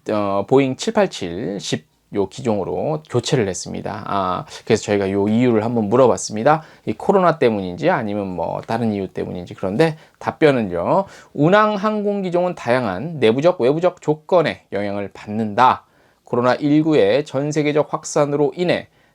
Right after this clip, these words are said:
다른 모든 항공산업이, 산업에 겪고 있는 것처럼 에티하드 항공 역시 가장 효율적인 방식으로 항공 운항 계획 및 네트워크,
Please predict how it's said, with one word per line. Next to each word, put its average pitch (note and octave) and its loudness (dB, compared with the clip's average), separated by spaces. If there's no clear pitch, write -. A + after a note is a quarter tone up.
다른 F3 2
모든 E3+ 0
항공산업이, D#3+ -4
산업에 D3 0
겪고 - -4
있는 D3 -4
것처럼 G#2+ -6
에티하드 G#2+ -2
항공 A#2+ -2
역시 C3 0
가장 C3 2
효율적인 F#3+ 2
방식으로 C3 2
항공 G#3 0
운항 C#3 0
계획 G2+ -2
및 E3+ -6
네트워크, B2 0